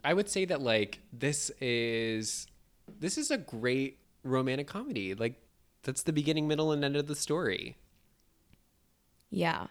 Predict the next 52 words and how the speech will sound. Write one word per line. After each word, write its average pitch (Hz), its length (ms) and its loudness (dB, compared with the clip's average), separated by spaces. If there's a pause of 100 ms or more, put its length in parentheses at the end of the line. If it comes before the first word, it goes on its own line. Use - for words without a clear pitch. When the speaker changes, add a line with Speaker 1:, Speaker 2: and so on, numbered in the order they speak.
(100)
Speaker 2:
Oh 190 60 8
my 220 80 8
God, 190 220 8
we 165 80 6
forgot 330 360 6
that 403 120 2
he 214 520 2 (100)
<laughs> - 100 -16
rescues 180 540 4
her 226 340 6
from 175 200 8
drowning. 175 520 6 (200)
<laughs> - 60 2 (420)
Speaker 1:
Oh, 113 160 10
right, 113 220 8
when 101 140 2
he 95 60 4
flips - 420 0
her 117 120 4
off 107 120 6
the 208 60 12
Speaker 2:
Unimportant. 202 500 12
Speaker 1:
boat. - 1120 2
<laughs> - 0 - (200)
Speaker 2:
<laughs> - 160 -2
Unimportant. 185 600 10 (300)
That's 202 200 10
when 247 120 12
she's 254 240 6
really 170 320 10
starting 156 320 6
to 165 80 4
freak 151 320 4
out, 131 340 6 (220)
um, 139 340 4 (920)
and, 175 160 10
like, 151 300 6 (720)
think, 170 260 12
"Maybe 156 240 12
I 143 80 8
can't 156 220 6
go 147 100 8
through 147 160 4
with 139 120 6
this." - 500 4
And 160 120 8
so 170 80 8
she, 156 180 8
she - 340 4
hijacks 151 480 6
the 160 60 0
boat. 139 380 2